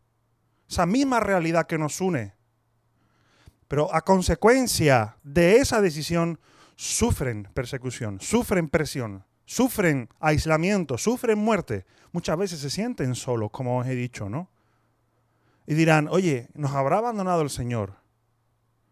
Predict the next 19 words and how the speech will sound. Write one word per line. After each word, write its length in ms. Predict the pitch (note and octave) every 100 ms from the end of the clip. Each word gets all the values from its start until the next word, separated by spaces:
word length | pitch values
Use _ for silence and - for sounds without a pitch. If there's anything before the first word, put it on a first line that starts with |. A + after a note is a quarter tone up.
| _ _ _ _ _ - _ -
Y 80 | D3+
el 100 | E3
trabajo 320 | D3+ D#3+ G#3
de 120 | G#3+
Puertas 400 | G#3 G3 - E3+
Abiertas 420 | D#3 E3+ E3 D#3+
en 140 | D3+ C#3+
aquellos 500 | C3 - A3 A3+ G3
lugares 720 | D3+ C#3+ D3+ A#2 G#2 - - _ _ _ _ -
es 200 | D#3 -
hacerles 680 | D#3+ C#3+ - G#3 G3 F3 F3
entender, 540 | E3 D3+ D3+ D3 C3
hacerles 480 | B2+ - G3 G3+ F#3
sentir, 580 | F3 D#3 E3 C3 F#2+ - _ _ -
demostrarles 1080 | E3+ D#3 C#3+ F3 G#3+ G3 C3+ A2 F#2+ - _ _ _ _ _ _ _ _ _
que 120 | D#3+
no 140 | D#3
están 260 | E3+ - C3
solos. 540 | - A2+ G2 F#2 -